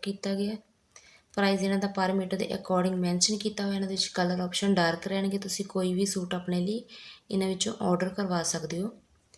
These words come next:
ਅਗਲੇ ਜਿਹੜੇ ਸੂਟ ਆਉਂਦੇ ਨੇ, ਇਹ ਵੀ ਤੁਹਾਨੂੰ ਵਿਸਕੋਸ ਔਰਗੈਂਜ਼ਾ ਦਾ ਸੂਟ ਮਿਲ ਜਾਏਗਾ। ਐਮਬ੍ਰੋਇਡਰੀ ਕੀਤੀ ਗਈ, ਦੁਪੱਟੇ 'ਤੇ ਵੀ ਬਹੁਤ ਹੀ ਪਿਆਰੀ ਐਮਬ੍ਰੋਇਡਰੀ ਕੀਤੀ ਗਈ। ਦੁਪੱਟਾ ਨੈੱਟ ਦਾ ਰਹੇਗਾ। ਪ੍ਰਾਈਸ ਇਹਨਾਂ ਦਾ ਮੈਂਸ਼ਨ ਕੀਤਾ ਫੋਰ ਸਾਈਡ, ਬਹੁਤ ਹੀ ਪਿਆਰੀ ਹੈਵੀ ਐਮਬ੍ਰੋਇਡਰੀ ਵਰਕ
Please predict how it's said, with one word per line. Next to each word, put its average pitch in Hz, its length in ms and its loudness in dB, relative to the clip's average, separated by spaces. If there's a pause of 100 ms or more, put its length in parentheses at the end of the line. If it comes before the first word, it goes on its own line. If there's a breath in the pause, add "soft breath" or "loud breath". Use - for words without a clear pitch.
(360 loud breath)
ਅਗਲੇ 220 260 8
ਜਿਹੜੇ 247 200 4
ਸੂਟ 226 260 0
ਆਉਂਦੇ 208 220 4
ਨੇ, 202 100 4
ਇਹ 196 60 4
ਵੀ 196 60 2
ਤੁਹਾਨੂੰ 202 380 0
ਵਿਸਕੋਸ 196 800 0
ਔਰਗੈਂਜ਼ਾ 175 540 0
ਦਾ 202 100 2
ਸੂਟ 185 260 -2
ਮਿਲ 185 160 0
ਜਾਏਗਾ। 185 340 0
ਐਮਬ੍ਰੋਇਡਰੀ 175 560 2
ਕੀਤੀ 190 380 -2
ਗਈ, 185 240 -2
ਦੁਪੱਟੇ 180 520 -4
'ਤੇ 180 120 -2
ਵੀ 185 180 2
ਬਹੁਤ 180 300 -2
ਹੀ 196 60 -2
ਪਿਆਰੀ 185 400 0 (720 loud breath)
ਐਮਬ੍ਰੋਇਡਰੀ 180 460 4
ਕੀਤੀ 196 360 0
ਗਈ। 202 100 4
ਦੁਪੱਟਾ 185 400 -2
ਨੈੱਟ 175 260 0
ਦਾ 180 160 2
ਰਹੇਗਾ। 196 400 -2 (140)
ਪ੍ਰਾਈਸ 175 260 2
ਇਹਨਾਂ 180 140 2
ਦਾ 185 100 0
ਮੈਂਸ਼ਨ 180 440 2
ਕੀਤਾ 185 360 -4
ਫੋਰ 180 320 -4
ਸਾਈਡ, 180 340 2 (520 loud breath)
ਬਹੁਤ 180 300 2
ਹੀ 202 60 4
ਪਿਆਰੀ 180 320 0
ਹੈਵੀ 180 400 0
ਐਮਬ੍ਰੋਇਡਰੀ 175 420 -2
ਵਰਕ 175 240 -2